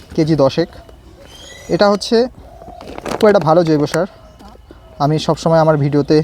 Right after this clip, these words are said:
বলে থাকি। অন-, উম, মোটামুটি আপনারা যে কোনো চাষের ক্ষেত্রে এই সারটা আপনারা ব্যবহার করতে পারেন। একদম খুব সুন্দর, কোনো দুর্গন্ধযুক্ত সার নয় এটা। এই সারটা যদি আপনারা ব্যবহার করেন, এর মধ্যে ব্যাকটেরিয়াও রয়েছে, উপকারী ব্যাকটেরিয়া,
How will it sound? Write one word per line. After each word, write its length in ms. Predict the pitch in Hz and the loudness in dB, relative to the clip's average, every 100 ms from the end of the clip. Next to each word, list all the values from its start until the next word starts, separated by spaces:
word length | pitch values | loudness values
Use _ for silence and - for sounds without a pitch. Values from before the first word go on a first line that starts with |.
| 147 - | -2 -10
বলে 200 | 139 135 | -6 -4
থাকি। 280 | 143 147 165 220 - - - | -2 -2 -4 -6 -14 -20 -10
অন-, 200 | - 139 147 - - | -2 -2 -2 -10 -12
উম, 480 | 156 147 143 139 139 | -8 -4 -2 -2 -2
মোটামুটি 420 | 143 165 160 165 | -2 -2 0 2
আপনারা 480 | 143 156 147 147 139 - - - - - - - | 2 2 0 0 0 -8 -20 -20 -20 -20 -20 -16
যে 260 | 151 - 226 | -12 -2 0
কোনো 360 | 233 220 220 214 | 2 0 2 0
চাষের 260 | 190 165 175 | -2 -2 -4
ক্ষেত্রে 260 | 180 185 | -4 0
এই 60 | 165 | 0
সারটা 280 | - 156 156 | 0 0 0
আপনারা 220 | 151 147 | 0 0
ব্যবহার 240 | 127 143 | 0 0
করতে 240 | 139 151 147 | -2 -2 0
পারেন। 200 | 131 165 - - - - | 0 -2 -6 -10 -12 -4
একদম 260 | 151 160 170 | -2 0 0
খুব 160 | 180 | -2
সুন্দর, 360 | 160 151 147 165 | -4 -4 0 0
কোনো 260 | 160 151 | 0 -2
দুর্গন্ধযুক্ত 720 | 156 147 147 151 147 151 143 156 | 0 0 2 0 -2 -4 -4 -6
সার 360 | 147 147 139 | -4 -2 0
নয় 260 | 143 139 139 | 0 -2 -2
এটা। 200 | 131 156 190 - - - - - - - - - - - - - | -2 -4 -6 -20 -20 -20 -20 -20 -20 -20 -20 -20 -20 -20 -20 -2
এই 160 | 180 202 | 2 2
সারটা 360 | - 180 180 | 2 0 2
যদি 200 | 185 180 | 0 2
আপনারা 260 | 180 170 170 | 0 2 -2
ব্যবহার 360 | 156 147 160 160 | 0 0 2 0
করেন, 280 | 147 165 233 - 190 | -2 -2 -6 -10 -6
এর 140 | 170 | -4
মধ্যে 360 | 165 160 175 175 - - - | -4 -2 -2 -2 -10 -14 -4
ব্যাকটেরিয়াও 460 | 143 135 160 170 | -2 0 2 2
রয়েছে, 360 | 160 147 - 170 - - - - - | 4 0 -2 -8 -10 -18 -20 -20 -10
উপকারী 360 | 151 151 151 156 | -8 -4 0 0
ব্যাকটেরিয়া, 480 | 139 - 139 143 | 0 -2 -2 0